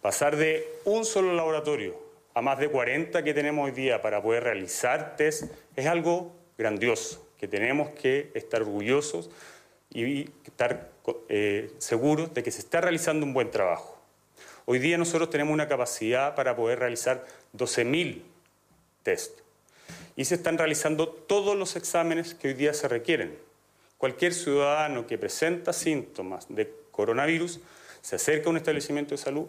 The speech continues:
y se le realiza el examen, ¿ya? Esta capacidad se ha destacado incluso desde el ámbito internacional, en donde nos han dicho que somos el país de Latinoamérica que más exámenes realiza por millón de habitantes.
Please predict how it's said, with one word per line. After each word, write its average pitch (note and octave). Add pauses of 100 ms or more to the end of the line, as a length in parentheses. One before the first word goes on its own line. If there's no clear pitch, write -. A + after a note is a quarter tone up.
y C#3
se -
le C3+
realiza C#3
el F#2+
examen, - (720)
¿ya? A2+ (840)
Esta D3+
capacidad D3+
se D3+
ha D3+
destacado D3
incluso E3
desde D3
el C3+
ámbito C#3
internacional, A#2+ (300)
en G#2
donde A2+
nos A2
han A2
dicho C#3
que D3
somos B2+
el A2
país A2+
de A#2+
Latinoamérica A2+ (180)
que B2
más C#3
exámenes C#3+
realiza A#2
por A#2
millón A2+
de A2
habitantes. F2